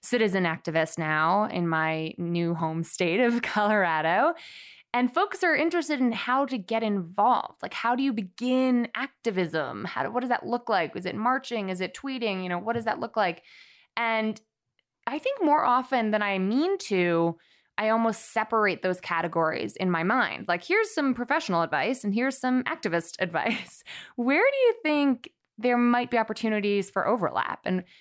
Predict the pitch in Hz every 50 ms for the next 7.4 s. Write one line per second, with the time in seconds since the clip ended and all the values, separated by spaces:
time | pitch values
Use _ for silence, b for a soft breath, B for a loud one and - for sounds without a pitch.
0 | B B 208 214 208 262 294 330 311 277 - 196 208 226 226 233 - 190 - -
1 | 196 185 185 196 190 185 185 185 185 185 185 185 175 - b b b b b b
2 | b b b b _ _ - - _ - 220 226 220 214 220 226 208 185 180 180
3 | 185 185 175 165 151 165 - _ _ _ - - 151 147 143 123 - - - 185
4 | 185 - 196 180 156 180 196 196 196 180 185 175 175 - - - 165 - - -
5 | 165 156 160 147 147 165 156 - - - - 175 170 170 165 - - 180 170 -
6 | 185 175 - - 170 170 190 202 180 - 170 - - 254 247 - 165 156 - -
7 | - - - - - - - -